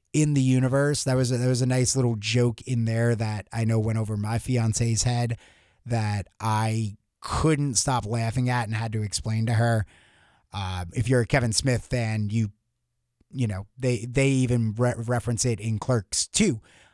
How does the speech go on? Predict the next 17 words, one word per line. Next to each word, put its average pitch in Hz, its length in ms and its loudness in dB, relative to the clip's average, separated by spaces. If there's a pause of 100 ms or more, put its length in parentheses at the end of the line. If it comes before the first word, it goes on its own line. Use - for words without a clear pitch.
(100)
Uh, 95 400 -6 (300)
so 113 260 2
this 143 220 4
property 135 580 2
ends 131 260 2
up 120 200 0 (340)
popping 127 320 2
up 117 200 2 (800)
in 131 200 2
the 127 80 2
Guardians 120 500 4
special, 117 400 2
which 110 200 0
is - 100 -2
just 120 220 -4
so 123 200 0
fun. 113 480 0